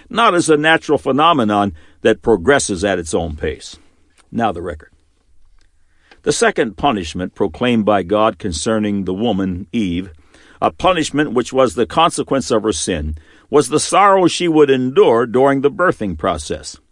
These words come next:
Attempts to alleviate or escape this now natural occurrence of life should be handled with very careful hands, for the results of man's intervening have been and can be devastating.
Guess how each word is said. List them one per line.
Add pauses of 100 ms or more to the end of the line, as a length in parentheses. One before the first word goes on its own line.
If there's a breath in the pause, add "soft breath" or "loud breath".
(600)
Attempts
to
alleviate
or
escape
this
now
natural
occurrence
of
life (220 soft breath)
should
be
handled
with
very
careful
hands, (240 soft breath)
for
the
results
of
man's
intervening
have
been
and
can
be (240 soft breath)
devastating.